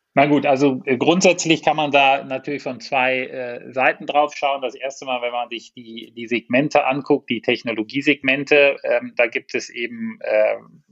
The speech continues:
wir haben das Hightech-Komponenten gesan-, genannt, das ist ein dreihundert bis vierhundert Milliarden Markt, äh, mit den großen, ähm, Beitragsleistern sozusagen, Batterien und, und Semiconductor,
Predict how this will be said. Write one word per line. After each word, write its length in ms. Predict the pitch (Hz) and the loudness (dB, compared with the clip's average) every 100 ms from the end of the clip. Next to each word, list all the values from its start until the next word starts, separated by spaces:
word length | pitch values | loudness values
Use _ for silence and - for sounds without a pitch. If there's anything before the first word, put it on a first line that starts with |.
| - | -12
wir 140 | - 117 | 0 2
haben 140 | 120 | 4
das 180 | 117 - | 4 4
Hightech-Komponenten 880 | 123 117 117 117 113 110 123 156 131 | 2 2 -2 -2 -4 -2 -2 0 2
gesan-, 400 | 131 127 127 131 | 4 4 4 2
genannt, 380 | 127 123 123 127 | -2 0 0 2
das 180 | 117 - | 2 2
ist 180 | - - | -14 -14
ein 140 | 113 | -4
dreihundert 420 | 110 110 117 113 | 0 2 2 -2
bis 160 | - 107 | -2 -4
vierhundert 380 | - 135 147 127 | 0 2 2 2
Milliarden 480 | 127 123 120 123 120 | 2 4 4 4 -2
Markt, 320 | 120 120 - - _ - _ _ - | 0 0 -2 -20 _ -20 _ _ -2
äh, 200 | 113 120 | 0 0
mit 180 | 123 117 | -2 -2
den 160 | 117 | -2
großen, 580 | 113 120 120 127 120 113 - | 0 -2 -2 -4 -4 -4 0
ähm, 760 | 113 117 117 117 117 - - _ _ _ _ - | 2 2 0 -8 -14 -18 -20 _ _ _ _ 0
Beitragsleistern 1500 | 117 117 - 120 107 - - - - 117 117 123 - 123 110 | 2 2 0 0 0 -4 -10 -10 -10 -2 0 0 -2 -4 -2
sozusagen, 720 | 113 110 117 110 107 107 104 | -8 -10 -8 -2 -2 -2 -4
Batterien 720 | 110 107 113 113 123 120 113 | -6 -4 -6 -6 -8 -10 -10
und, 340 | 113 110 107 | -14 -14 -14
und 160 | - 107 | -16 -12
Semiconductor, 960 | - 135 139 131 127 127 113 131 120 117 | -8 -4 -4 -2 0 0 2 2 2 2